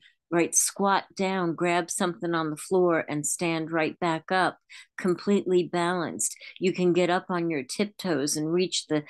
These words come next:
top, top shelf of the closet, maybe even in your eighties, that that's available to you. Having healthy shoulders and hips for life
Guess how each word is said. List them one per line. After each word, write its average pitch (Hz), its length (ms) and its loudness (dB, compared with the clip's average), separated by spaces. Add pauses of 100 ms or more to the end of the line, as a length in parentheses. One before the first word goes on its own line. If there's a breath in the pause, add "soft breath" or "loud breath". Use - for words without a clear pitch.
(260 loud breath)
top, 175 340 0
top 170 340 -2
shelf 165 580 0 (100)
of 156 160 -4
the 160 80 -4
closet, 165 640 0 (260 loud breath)
maybe 180 280 4 (140)
even 180 280 2
in 165 160 0
your 151 240 -2
eighties, 160 1040 -2 (1120)
that 156 160 -4
that's 190 280 -2
available 170 680 -2 (120)
to - 60 -8
you. 95 300 -10 (460 loud breath)
Having 208 380 2
healthy 185 440 0
shoulders 170 640 0
and 147 220 -4
hips - 360 -4
for 147 120 -2
life 160 380 -2